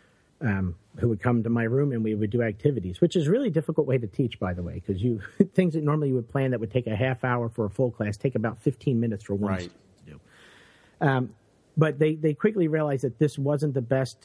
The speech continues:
Speaker 1: use of funding and, and to have me working with one student. So we turned our first grade program into a full class enrichment model where I would teach everyone stuff and, you know, I would, uh,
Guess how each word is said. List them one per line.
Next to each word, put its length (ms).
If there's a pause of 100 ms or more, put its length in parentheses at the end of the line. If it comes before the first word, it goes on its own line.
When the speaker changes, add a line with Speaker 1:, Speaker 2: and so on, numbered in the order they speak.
Speaker 1:
use 260
of 100
funding 600
and, 260
and 360
to 80
have 280
me 100
working 280
with 120
one 160
student. 380
So 80
we 240 (100)
turned 280
our 100
first 260
grade 200
program 360
into 200
a 20
full 240
class 320
enrichment 480
model 320 (1040)
where 360 (420)
I 80
would 200
teach 340
everyone 640
stuff 340 (120)
and, 420 (280)
you 120
know, 160
I 120
would, 340
uh, 220